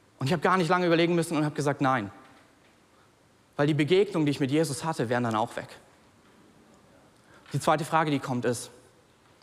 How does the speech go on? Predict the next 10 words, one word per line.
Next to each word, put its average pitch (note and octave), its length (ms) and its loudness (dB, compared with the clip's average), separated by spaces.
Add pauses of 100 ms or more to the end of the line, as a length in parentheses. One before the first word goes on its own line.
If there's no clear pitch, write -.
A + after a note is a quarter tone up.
(1200)
„Wo C#3 120 2
liegt D#3 200 0
er C3 100 0
begraben? B2 520 -4 (1700)
Wo D3+ 140 2
ist D3+ 120 -4
der C#3 120 2
Ort C3+ 200 2
deines A#2+ 220 -6
Schmerzes?“ G#2+ 560 -12